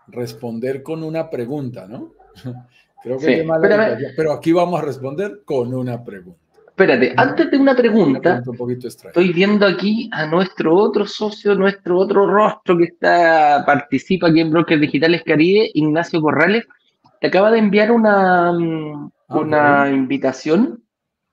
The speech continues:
Speaker 2: Ignacio, en Instagram para estar y lo vamos a hacer pasar inmediatamente a la transmisión. Ignacio, ¿cómo estás, amigo mío?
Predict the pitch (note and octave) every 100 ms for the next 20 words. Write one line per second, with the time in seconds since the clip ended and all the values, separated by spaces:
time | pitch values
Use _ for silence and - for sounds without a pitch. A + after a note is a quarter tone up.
0 | _ _ _ _ _ - A#2+ C3+ D3 D#3+
1 | - B2 D3+ E3 F#3 F#3 F#3+ E3 C#3+ D3+
2 | D3+ - - _ _ _ A#2 - - G3+
3 | - D#3 D#3+ D#3 E3+ F3+ D3+ A#2+ E3+ E3
4 | D#3 C#3 E3 E3+ - _ - E3 E3+ D3
5 | C#3 D#3+ D3+ D3 E3+ E3 - F3 F3 _
6 | _ _ _ _ _ _ _ _ _ _
7 | C3+ C#3 C#3 C3+ C3+ C3 A#2+ B2 A2+ D3
8 | A3+ C#4 A3 G3+ C4 A#3+ - C#4 - A#3+
9 | A#3+ B3+ C4